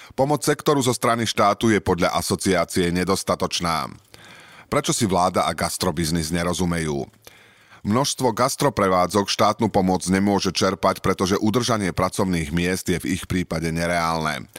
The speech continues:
Podľa prieskumu asociácie už takmer dve tretiny podnikov znížili stavy pracovníkov, a to nie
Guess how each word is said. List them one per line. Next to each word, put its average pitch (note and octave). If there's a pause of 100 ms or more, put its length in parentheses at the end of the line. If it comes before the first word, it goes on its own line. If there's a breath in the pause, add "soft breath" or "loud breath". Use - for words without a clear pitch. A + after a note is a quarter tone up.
(480 loud breath)
Podľa G#2+
prieskumu A#2+
asociácie A2
už -
takmer G2
dve G#2
tretiny G#2+
podnikov F#2+
znížili F#2+
stavy F2
pracovníkov, F#2
a D#2+
to G2
nie G2+